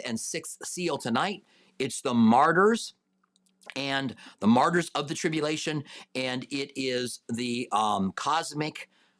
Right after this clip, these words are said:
uh, destruction that takes place in the beginning of the tribulation period.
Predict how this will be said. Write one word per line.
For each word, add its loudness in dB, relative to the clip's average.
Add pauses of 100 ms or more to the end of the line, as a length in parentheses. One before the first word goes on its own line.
(140)
uh, -2 (260)
destruction -2 (340)
that -4
takes -6
place -2 (260)
in -2
the -2
beginning -2
of -4
the -4
tribulation -2
period. 0